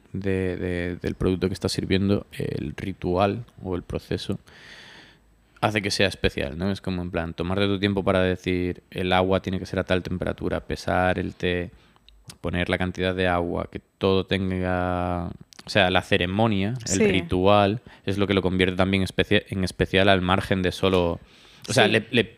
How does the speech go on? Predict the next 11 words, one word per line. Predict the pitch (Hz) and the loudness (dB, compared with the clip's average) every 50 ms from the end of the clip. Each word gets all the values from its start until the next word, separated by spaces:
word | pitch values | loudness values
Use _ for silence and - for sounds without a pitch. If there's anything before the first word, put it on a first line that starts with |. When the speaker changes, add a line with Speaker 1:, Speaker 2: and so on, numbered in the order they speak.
| _ _ - | _ _ -6
Speaker 1:
te | - 104 | -4 -4
pide | - - - 117 101 92 87 85 | -2 -2 0 0 4 4 4 4
eso. | 80 - - 85 - - | 2 0 -2 -6 -6 -6
No | - 98 104 104 - | -4 -2 -2 0 0
coges | 104 101 - 101 92 - | -2 -2 -2 -4 -4 -2
una | 98 92 92 | -2 -2 0
bolsita | 90 90 82 - - 95 87 - 90 85 87 - - - - - - - - - - - - - - | 0 -2 -4 -4 -6 -6 -4 -2 -4 -4 -4 -6 -14 -20 -20 -20 -20 -20 -20 -20 -20 -20 -20 -14 -10
de, | - 92 87 90 82 - - | -6 -2 0 0 0 0 0
"Abro | - 98 95 87 90 | 0 0 2 2 2
la | 90 82 | 2 0
bolsa, | 80 85 85 82 - - 85 76 - | 0 0 -2 -4 -4 -4 -4 -4 -6